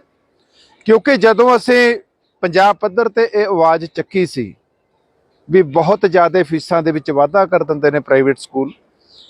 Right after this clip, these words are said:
ਵਰਦੀਆਂ ਵੀ ਆਪੇ ਦਿੰਦੇ ਨੇ ਸਕੂਲ ਦੇ ਵਿੱਚੋਂ ਵੀ ਇੱਥੋਂ ਹੀ ਲੈ ਕੇ ਜਾਣੇ, ਜੇ ਬਾਹਰੋਂ ਲੈ ਲਈ ਤਾਂ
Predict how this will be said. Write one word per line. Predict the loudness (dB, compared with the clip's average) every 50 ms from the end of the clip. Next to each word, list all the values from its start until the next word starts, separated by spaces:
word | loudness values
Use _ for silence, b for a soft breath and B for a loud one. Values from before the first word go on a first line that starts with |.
| b b _ -8 -2
ਵਰਦੀਆਂ | 0 0 0 0 0 0 2 2 4 2 2
ਵੀ | 2 2 4
ਆਪੇ | 4 4 4 2 2 0 0 0 0
ਦਿੰਦੇ | 0 -2 -2 -2 -2
ਨੇ | -2 -2 -4
ਸਕੂਲ | -6 -6 _ -4 -4 -2 -2
ਦੇ | -2 -4
ਵਿੱਚੋਂ | -4 -4 -4 -4 0
ਵੀ | 2 0 0
ਇੱਥੋਂ | 0 -2 -4 -2 -2
ਹੀ | 0
ਲੈ | 2 2 2
ਕੇ | 2 0 0
ਜਾਣੇ, | 2 0 0 0 -2 -2
ਜੇ | -2 -2
ਬਾਹਰੋਂ | 0 2 2 2 2 0 0
ਲੈ | 0 0 0
ਲਈ | 0 -2
ਤਾਂ | -2 0 0 0